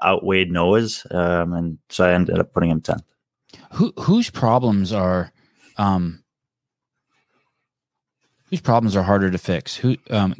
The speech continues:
Speaker 2: Guy's, Ricky's, or Lazar's, or, or Jan-, or Jan-, Yanikoski's? I skipped right over Saxon. I don't think Saxon has any problems.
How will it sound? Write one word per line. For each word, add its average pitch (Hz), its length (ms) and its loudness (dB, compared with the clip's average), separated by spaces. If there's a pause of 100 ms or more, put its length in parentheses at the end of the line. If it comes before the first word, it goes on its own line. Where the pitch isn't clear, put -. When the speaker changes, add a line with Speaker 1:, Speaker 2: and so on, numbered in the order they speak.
Speaker 2:
Guy's, 120 640 0 (800)
Ricky's, 123 760 -2 (580)
or 98 120 -2
Lazar's, 85 680 -2 (200)
or, 110 200 0
or 123 120 6
Jan-, 107 240 0
or 104 140 2
Jan-, 98 240 0
Yanikoski's? 90 880 -2 (800)
I 95 60 -6
skipped - 320 0
right 95 120 0
over 90 180 -2
Saxon. 85 480 -4
I 101 100 2
don't 117 140 0
think 98 140 -2
Saxon 87 340 -4
has 87 280 -4
any 82 140 -6
problems. 78 600 -8